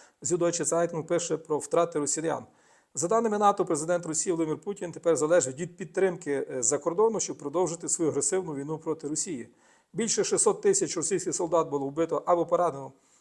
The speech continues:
під час війни Путіна, і він не в змозі витримати свій, е, нап-, напад на Україну без зовнішньої підтримки, заявив генеральний секретар Марк Рюте в Брюсселі, пише Süddeutsche, е, Zeitung.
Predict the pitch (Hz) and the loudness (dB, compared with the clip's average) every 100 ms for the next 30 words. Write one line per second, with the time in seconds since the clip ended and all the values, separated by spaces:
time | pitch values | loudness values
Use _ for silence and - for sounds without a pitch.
0 | _ - 165 - 170 156 147 151 160 214 | _ -8 -6 4 4 4 0 -6 -4 -4
1 | 226 - 208 202 190 185 165 175 180 147 | -6 -6 -6 -4 -4 -2 -2 -2 -2 -2
2 | 143 196 147 139 165 170 175 165 170 151 | 0 0 0 0 0 -2 -4 -2 -2 0
3 | - - 156 156 143 127 123 - - 156 | 2 0 -2 -6 -6 -6 -8 -10 -12 -14
4 | 143 127 123 135 143 - 160 175 147 139 | -6 -4 -2 -4 -6 -6 -2 0 -2 -2
5 | 147 135 185 175 139 156 147 180 170 - | -4 0 0 0 2 2 4 2 -2 -6
6 | 147 147 - 214 208 170 131 147 143 143 | -8 -10 -2 -2 0 -4 -2 -2 -2 -2
7 | 151 127 147 143 131 - _ _ - 147 | -4 -4 -6 -8 -10 -14 _ _ 0 0
8 | - 214 208 180 139 156 147 185 170 127 | 2 -2 0 -2 0 -2 0 4 4 4
9 | 139 - - _ _ - 165 165 165 147 | -4 -10 -20 _ _ -4 -2 0 -2 -2
10 | 117 156 147 139 139 139 147 143 - 131 | -2 -4 -2 0 0 0 -2 -2 -4 -6
11 | 127 - 180 147 117 - | -6 0 4 4 2 -6